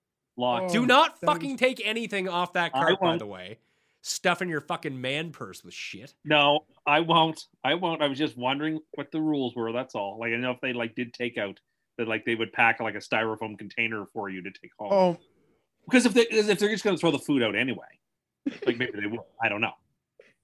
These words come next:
Speaker 1: But obviously, if those are the rules, and those are the rules, and I'll abide by them.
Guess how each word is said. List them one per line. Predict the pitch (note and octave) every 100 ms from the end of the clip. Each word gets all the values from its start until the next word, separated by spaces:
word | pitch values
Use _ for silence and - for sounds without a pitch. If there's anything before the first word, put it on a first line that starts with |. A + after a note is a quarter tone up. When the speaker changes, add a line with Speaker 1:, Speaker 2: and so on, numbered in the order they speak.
| _ _ _ _ _ _ _ _ _ _ - _ _ _ _
Speaker 1:
But | D#3+
obviously, | D#3+ C#3+ C3+ C#3
if |
those | C3 C3
are | E3
the |
rules, | C#3+ B2 A2+
and | A2+
those | A2 G#2
are |
the | A2+
rules, | G#2 D#2+ -
and | G2+
I'll |
abide | G#2+ G#2+ F#2
by | F2
them. | - _ _ _ _ _ _ -